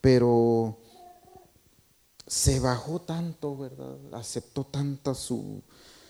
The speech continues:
su culpa y quizás la necesidad, ¿verdad? Que él tenía de, de tener un trabajo, ¿verdad? Para poder comer, porque dice que había una gran hambruna en aquel lugar. Y no le importó, ¿verdad? Ir a apacentar los cerdos,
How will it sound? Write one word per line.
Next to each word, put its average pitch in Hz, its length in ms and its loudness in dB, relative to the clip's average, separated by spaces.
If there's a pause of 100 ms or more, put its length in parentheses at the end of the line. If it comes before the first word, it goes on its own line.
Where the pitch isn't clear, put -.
(120)
su - 280 -2
culpa 147 720 4
y 120 240 0
quizás 135 440 0
la 131 140 -4
necesidad, 117 760 -6
¿verdad? 135 460 -8
Que 123 120 -4
él 127 140 -4
tenía 127 540 2
de, 110 400 2 (1080)
de 123 120 2
tener 135 380 0
un 185 160 -4
trabajo, 151 500 0
¿verdad? 139 280 -4
Para 123 220 0
poder 127 300 6
comer, 143 420 4
porque 131 240 0
dice 131 280 0
que 131 100 0
había 127 340 2
una 127 240 0
gran 127 220 0
hambruna 127 400 0
en 123 80 -2
aquel 123 260 -2
lugar. 120 340 0 (1400)
Y 120 140 -2
no 143 180 0
le 165 100 -4
importó, 147 520 -10
¿verdad? 147 300 -12
Ir 139 140 -10
a 135 40 -10
apacentar 123 520 -14
los 123 180 -14
cerdos, - 400 -10